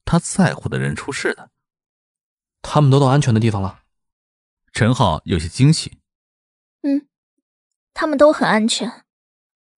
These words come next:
Speaker 1: 雅典娜答道。这个消息对陈浩来说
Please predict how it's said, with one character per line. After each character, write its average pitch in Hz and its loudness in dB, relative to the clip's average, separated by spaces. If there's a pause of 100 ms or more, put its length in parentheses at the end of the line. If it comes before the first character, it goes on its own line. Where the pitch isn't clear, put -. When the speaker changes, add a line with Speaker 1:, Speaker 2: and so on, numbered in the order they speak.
(260)
Speaker 1:
雅 117 6
典 107 -2
娜 80 0
答 82 -4
道。 - -6 (920)
这 220 2
个 196 4
消 214 4
息 123 2
对 110 0
陈 101 -4
浩 101 2
来 76 2
说 90 0